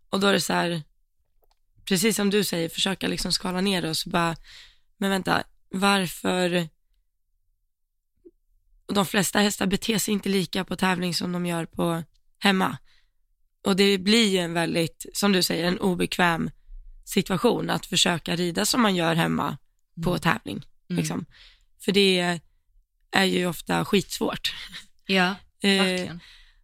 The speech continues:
Speaker 1: för att, eh, som du säger, man försöker liksom skapa någon sorts av kontroll som, eh,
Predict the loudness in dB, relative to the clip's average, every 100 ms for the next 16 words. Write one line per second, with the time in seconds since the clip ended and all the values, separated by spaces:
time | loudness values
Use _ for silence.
0 | _ _ -4 0 2 2 0 0 0 0
1 | 0 0 0 2 0 2 2 0 -2 -4
2 | -2 -2 -2 -4 -6 -6 -4 -4 -2 -2
3 | -4 -6 -8 -8 -8 -12 -18 -20 -6 -2
4 | 0 0 -2 -2 -6 _ -2 0 0 -2
5 | -2 -2 -2 -2 -2 -4